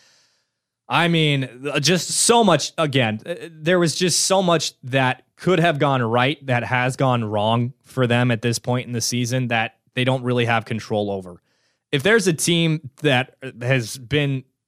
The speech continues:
surprising given the amount of losses that they've taken in terms of health,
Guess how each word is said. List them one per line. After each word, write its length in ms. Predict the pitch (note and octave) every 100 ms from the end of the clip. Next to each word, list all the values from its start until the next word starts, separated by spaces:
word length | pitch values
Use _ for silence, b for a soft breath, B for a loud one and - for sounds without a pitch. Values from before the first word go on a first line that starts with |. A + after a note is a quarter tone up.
| _ _ _ -
surprising 1080 | - C3+ - D#3 F3 D3 D3+ C#3 C3 C3 A2+
given 360 | F3+ F3 E3
the 120 | C#3
amount 320 | C3 C3 B2+ -
of 320 | B2+ A2+ A#2
losses 580 | A#2+ B2 B2+ - B2 A2
that 200 | A#2+ -
they've 160 | G#2+
taken 420 | - D3 C#3+ C#3
in 80 | B2
terms 300 | A#2 B2 A2
of 100 | G#2+
health, 480 | F2+ D3 C#3+ C3